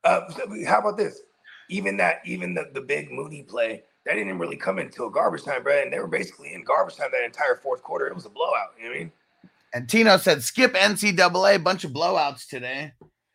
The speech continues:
Speaker 2: Can't give us any blowouts to bet on? We could just money line, like, five of 'em or something, six of 'em.
Speaker 1: Just
Speaker 2: Whatever
Speaker 1: like
Speaker 2: will let us win a couple bucks."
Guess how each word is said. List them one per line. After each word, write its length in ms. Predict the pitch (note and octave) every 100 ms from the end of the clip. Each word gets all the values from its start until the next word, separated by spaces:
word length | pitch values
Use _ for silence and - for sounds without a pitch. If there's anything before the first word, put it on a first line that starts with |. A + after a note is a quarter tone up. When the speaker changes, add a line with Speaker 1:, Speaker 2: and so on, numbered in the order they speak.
| _ _
Speaker 2:
Can't 200 | D#3+ C#3+
give 140 | D#3+ D#3
us 160 | D#3
any 160 | E3 C#3+
blowouts 560 | A#2+ D3 D#3 D#3 D#3 -
to 80 |
bet 220 | A#2+ A#2+ D#3
on? 380 | G#3+ A3+ G3+ F3+ _ _ _ _ _ _ _ _ _ _ _ _
We 100 | B2+
could 80 | A#2
just 160 | A#2 A2
money 300 | G#2+ A2+ C3+
line, 240 | C3+ D3+
like, 160 | C#3 G#2+
five 300 | - A2 B2
of 120 | D#3
'em 120 | D3 E3+
or 60 |
something, 540 | E3 F3 F3 G#3+ G#3+ F3+ _ _ _ -
six 340 | - A#2 A#2
of 100 | D#3+
'em. 320 | F#3 F#3+ F#2 _ _ _ _ _
Speaker 1:
Just 160 | - -
Speaker 2:
Whatever 240 | B2+ D3
Speaker 1:
like 80 | D#3
Speaker 2:
will 60 | D#3
let 140 | D3+
us 160 | D3 -
win 160 | C#3+
a 40 | D3
couple 280 | D#3 D3
bucks." 640 | B2 C3 C3+ - - -